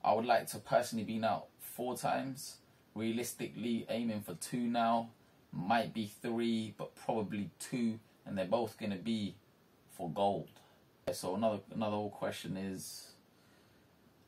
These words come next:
that someone asked on the channel. Well, it wasn't even a question. It was, it was an inquiry. A serious inquiry was made. Someone said, "I got a serious, serious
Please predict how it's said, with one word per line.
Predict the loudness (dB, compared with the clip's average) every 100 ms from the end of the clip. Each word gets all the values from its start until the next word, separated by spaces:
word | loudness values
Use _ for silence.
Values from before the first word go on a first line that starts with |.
| -10
that | -6
someone | 0 2 4 6
asked | 6 6 2
on | -4
the | -4
channel. | 0 2 2 -2
Well, | -2 4
it |
wasn't | 6 6
even | 2
a | -4
question. | 2 2 2 -6 -8 -10 -10
It | -8
was, | -4 -4 -6 -10 -12 -18 _ -20 _ _ _ _ _ _ _ _ -12 -2
it |
was | 2 4
an | 4
inquiry. | 4 8 8 8 4 -4
A |
serious | -6 0 2 2 2 0
inquiry | -2 0 4 6 6 4
was | -2 0
made. | 0 0 -2
Someone | -2 -2 -2
said, | -4
"I | -6
got | -8
a |
serious, | -6 -2 -2 -4 -10 -20 -18
serious | -10 -4 -2 -2 -4